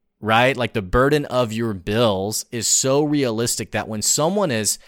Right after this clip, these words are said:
when someone is moving on from one company to another, they're not money chasing, they're not greedy.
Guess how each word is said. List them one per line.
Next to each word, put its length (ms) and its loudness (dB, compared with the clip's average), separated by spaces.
when 140 -4
someone 560 4
is 160 0
moving 680 2
on 600 0
from 320 -4
one 320 0
company 540 -4
to 200 -6
another, 440 -2
they're 140 -4
not 240 0
money 460 0
chasing, 760 -6
they're 120 -2
not 280 -2
greedy. 840 -4